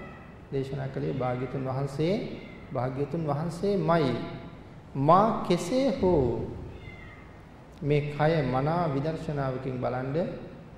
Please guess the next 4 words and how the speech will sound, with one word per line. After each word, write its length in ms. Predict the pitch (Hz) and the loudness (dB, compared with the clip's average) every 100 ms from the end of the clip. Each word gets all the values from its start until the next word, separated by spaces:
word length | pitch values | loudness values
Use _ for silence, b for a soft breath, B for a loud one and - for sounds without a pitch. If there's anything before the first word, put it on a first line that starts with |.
| - | -20
ප්‍රගුණ 360 | - 131 131 160 | -6 -4 -2 -4
කරගත 440 | 170 156 165 156 180 | -4 -4 -4 -4 -2
යුතුමයි. 600 | 170 165 202 190 190 139 - - - - - - - - - - - - - - - - - - - - - - | -2 0 2 2 2 2 -2 -8 -12 -14 -16 -18 -18 -20 -18 -18 -18 -18 -20 -20 -18 -18 -18 -18 -18 -18 -18 -8
ඒක 200 | 139 147 | -4 -2